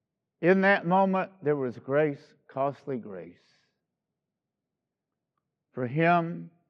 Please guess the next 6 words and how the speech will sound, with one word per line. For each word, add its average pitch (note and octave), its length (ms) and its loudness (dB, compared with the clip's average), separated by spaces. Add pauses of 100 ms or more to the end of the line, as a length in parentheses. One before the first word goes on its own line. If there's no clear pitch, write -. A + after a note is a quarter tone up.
(400)
he C3+ 100 -2
took D3 360 -2
as B2+ 280 -2 (1200)
forgiveness, B2+ 640 -2 (920)
as B2+ 140 -10
cleansing. A2 680 -6